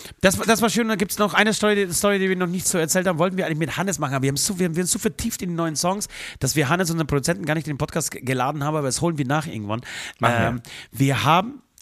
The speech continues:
Speaker 1: wir haben, äh, es gab eine Story, die müssen wir jetzt erzählen. Kurz bevor wir ankamen,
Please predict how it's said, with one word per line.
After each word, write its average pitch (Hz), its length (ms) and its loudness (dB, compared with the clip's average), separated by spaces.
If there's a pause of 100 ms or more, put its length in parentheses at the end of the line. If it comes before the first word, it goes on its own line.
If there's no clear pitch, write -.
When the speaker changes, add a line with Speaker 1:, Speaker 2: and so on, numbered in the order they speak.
(180)
Speaker 1:
wir 131 200 2
haben, 196 260 2
äh, 151 200 2
es 139 120 -2
gab 175 160 0
eine 170 80 2
Story, 196 240 4
die 175 80 2
müssen 180 200 0
wir 175 60 4
jetzt 170 100 0
erzählen. 147 320 0 (240)
Kurz - 180 2
bevor 196 220 4
wir 160 120 4
ankamen, 120 420 0